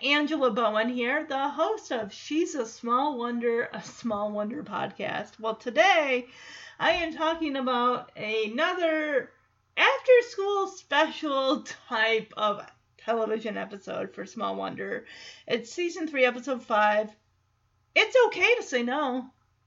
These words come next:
It's Okay to Say No, which aired October tenth, nineteen eighty-seven. Jamie and Vicky help the police catch a drug dealer. Damn!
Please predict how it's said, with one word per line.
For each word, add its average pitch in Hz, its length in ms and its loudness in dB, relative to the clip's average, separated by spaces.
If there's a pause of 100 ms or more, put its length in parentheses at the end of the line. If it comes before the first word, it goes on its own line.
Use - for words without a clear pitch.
It's 392 120 -2
Okay 554 360 4
to - 60 0
Say 247 180 0
No, - 280 -10 (1300)
which 349 320 -4
aired 381 420 4 (120)
October 262 480 -4
tenth, 262 300 -2 (340)
nineteen 240 340 -4
eighty-seven. 220 600 -6 (400)
Jamie 330 560 0
and 370 180 -6
Vicky 302 360 0
help 277 300 0
the 403 100 -4
police 339 400 -4
catch - 480 -2
a 262 280 4
drug 240 520 4
dealer. 202 640 -2 (420)
Damn! 311 1500 4